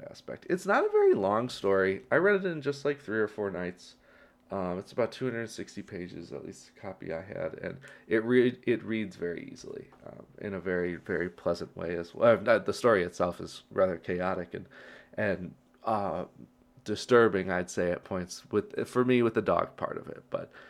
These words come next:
other than that, it, it's a, it's a really quite an incredible book. I think that it's, it has a lot of powerful themes to it with that motherhood piece. Um, the concepts of love,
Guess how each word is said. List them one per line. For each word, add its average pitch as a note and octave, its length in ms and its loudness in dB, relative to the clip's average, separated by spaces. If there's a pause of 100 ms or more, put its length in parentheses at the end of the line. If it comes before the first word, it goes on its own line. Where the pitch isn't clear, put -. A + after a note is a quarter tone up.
(240)
other C3 200 6
than G#2+ 180 0
that, F#2 240 0
it, E2+ 180 0
it's F#2+ 240 -4
a, D#2 240 -4
it's - 200 -8
a - 40 -10
really - 360 -8 (200)
quite E3+ 140 2
an D#3+ 80 -2
incredible F2+ 420 0
book. - 300 -8
I - 60 -2
think F#2 220 -10
that F2 120 -2
it's, - 220 -8
it A2 160 0
has G2 200 2
a G2 60 -2
lot F#2 220 4
of F2+ 120 -6
powerful F#2+ 440 2
themes A#2+ 560 -6
to B2+ 200 0
it A#2+ 140 0
with - 200 -6
that F#2+ 180 2
motherhood A#2 440 2
piece. - 440 -8 (460)
Um, F2+ 460 0 (100)
the A2 100 -2
concepts G#2+ 640 -2 (100)
of D#2 400 2 (280)
love, B2 720 6